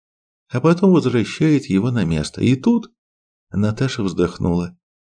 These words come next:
«и тут Мэкль сообщает, что нашли коня Ривары. И вся моя теория разлетелась вдребезги».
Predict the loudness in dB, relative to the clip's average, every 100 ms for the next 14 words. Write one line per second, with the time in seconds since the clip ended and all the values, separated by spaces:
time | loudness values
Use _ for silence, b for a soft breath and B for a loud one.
0 | _ _ _ -2 0 0 -4 -4 -2 -2
1 | -2 -4 -2 -2 -2 -4 -4 -2 -2 -2
2 | -2 0 -2 -4 0 2 2 0 -2 -2
3 | -2 -2 -2 0 0 0 -2 -8 -12 _
4 | _ _ _ _ _ _ -2 -2 -2 -4
5 | -2 0 0 -2 -4 -2 -2 -2 -6 -8
6 | _ _ _ _ _ 0 4 4 4 0
7 | 2 2 0 _ -2 0 2 0 -2 -4
8 | _ _ -6 -4 0 2 4 2 0 -4
9 | -6 -12